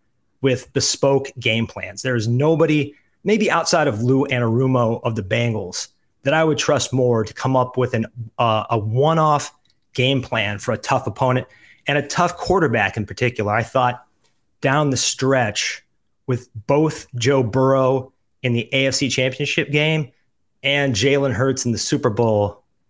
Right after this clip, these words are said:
he frustrated those guys. He rattled them a little bit, enough for the Chiefs to, uh, hang on to victories in both of those close games.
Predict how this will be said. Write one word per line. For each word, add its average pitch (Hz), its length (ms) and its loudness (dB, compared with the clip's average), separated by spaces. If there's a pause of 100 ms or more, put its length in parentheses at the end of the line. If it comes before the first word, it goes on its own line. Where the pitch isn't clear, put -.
(200)
he 151 120 -2
frustrated 127 540 0
those 92 180 -8
guys. 82 280 -10
He 139 120 0
rattled 117 480 0
them 113 400 0
a 117 80 -2
little 160 300 2
bit, 101 420 -4 (460)
enough 135 440 2
for - 60 -2
the 139 80 2
Chiefs 131 460 0
to, 120 260 2
uh, 110 80 2
hang 131 300 0
on 127 160 2
to 113 60 0
victories 120 460 0
in 110 120 0
both 120 180 0
of 120 80 -4
those 113 160 -2
close - 240 -4
games. 131 520 0